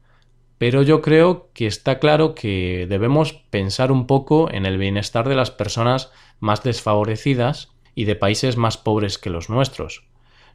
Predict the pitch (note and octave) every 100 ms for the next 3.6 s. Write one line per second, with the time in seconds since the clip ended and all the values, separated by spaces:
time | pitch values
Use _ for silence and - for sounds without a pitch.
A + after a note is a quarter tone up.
0 | - C3+ D3 - D#3 D#3 C3 C3 B2+ A#2+
1 | B2+ C3 G2+ F2+ F2+ F2 B2 A#2 - B2
2 | D#3+ C#3 G2+ F2+ E2+ F2 G2 G2 G#2+ A#2
3 | G#2 G2+ E2 B2 A#2+